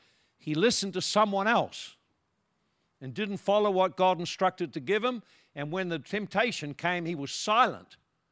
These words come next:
Still a problem these days, listening to the wrong voices and being silent when you should be speaking up and making a stand. Well, think about it. So he was introduced to warfare right at the beginning.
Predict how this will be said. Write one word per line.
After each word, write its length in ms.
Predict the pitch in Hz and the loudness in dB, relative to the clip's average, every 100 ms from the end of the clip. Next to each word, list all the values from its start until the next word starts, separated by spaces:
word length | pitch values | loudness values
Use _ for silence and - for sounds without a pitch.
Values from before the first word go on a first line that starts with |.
| _ _ _ | _ _ _
Still 360 | - - - 269 | -16 -12 0 2
a 60 | 262 | 2
problem 500 | 196 262 208 185 202 | 2 0 0 -6 -6
these 220 | 214 156 | -6 -2
days, 500 | 226 185 - - - _ _ | 2 2 0 -10 -20 _ _
listening 340 | 180 190 220 220 | -4 -4 -6 -6
to 100 | 214 | -4
the 100 | 202 | 0
wrong 280 | 202 202 165 | 0 0 -2
voices 600 | 190 208 - 247 240 - _ _ _ | -2 -2 -2 -6 -8 -14 _ _ _
and 160 | 165 | -6
being 160 | 160 165 | -4 -6
silent 460 | - 220 214 156 147 | 0 2 2 2 -4
when 100 | 156 | -8
you 80 | |
should 220 | 151 190 160 | -6 -6 -6
be 100 | 175 | -10
speaking 420 | - 185 180 165 | -6 -6 -4 -6
up 140 | 156 | -6
and 100 | 151 | -6
making 240 | 143 147 156 | -8 -8 -10
a 40 | |
stand. 480 | - - 202 123 73 _ _ _ _ _ _ _ _ _ _ _ _ _ _ _ _ - | -10 -4 -2 -2 -8 _ _ _ _ _ _ _ _ _ _ _ _ _ _ _ _ -14
Well, 100 | 151 | -8
think 180 | 254 | -8
about 240 | 214 147 90 | -2 -2 -2
it. 80 | - _ | -6 _
So 260 | - 185 | 0 0
he 120 | 156 175 | 2 0
was 200 | 160 - | -4 -2
introduced 720 | 190 220 226 170 202 180 - | -2 -2 -4 -4 -4 -4 -6
to 80 | 196 | -6
warfare 720 | 147 180 196 - 135 110 117 | 0 2 2 0 -4 -4 -6
right 360 | 101 143 143 | -2 0 0
at 140 | 143 - | -2 -12
the 60 | |
beginning. 540 | 117 120 123 127 80 | -10 -6 -6 -6 -10